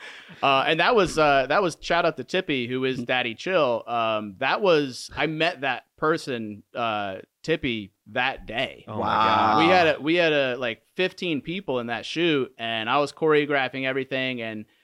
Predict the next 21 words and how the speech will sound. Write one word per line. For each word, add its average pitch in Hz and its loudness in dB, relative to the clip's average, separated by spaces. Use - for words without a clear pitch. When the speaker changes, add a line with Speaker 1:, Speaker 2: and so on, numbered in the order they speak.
Speaker 1:
Tippy 160 -2
comes 139 -2
up 165 0
and, 117 -6
uh, 107 -4
puts - -8
the, 101 -10
puts - -8
a 117 -4
wig 151 0
on 95 -4
and 156 -4
was 160 -8
like, 170 -6
"Can 247 -4
I 285 0
do, 285 -10
can 214 -4
I 247 0
do 269 -2
a, 220 -2